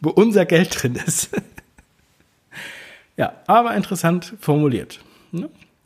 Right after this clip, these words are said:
Und hier sieht man jetzt nochmal eine Landkarte von Europa. Das ist ein Ausschnitt aus der Weltkarte, deshalb ist es ein wenig verpixelt. Und da kann man nämlich sehen, ähm,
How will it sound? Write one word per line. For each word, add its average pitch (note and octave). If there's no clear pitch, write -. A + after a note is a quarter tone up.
Und F#3+
hier C4
sieht C4
man A#3
jetzt G#3
nochmal F3
eine D3
Landkarte F3+
von D3
Europa. F#3
Das D3
ist C#3
ein A#2
Ausschnitt E3
aus B2+
der G#2+
Weltkarte, A#2
deshalb A#2
ist A#2
es B2
ein A2
wenig C3+
verpixelt. D#3
Und C3+
da D3
kann E3+
man E3
nämlich C#3+
sehen, F3
ähm, D3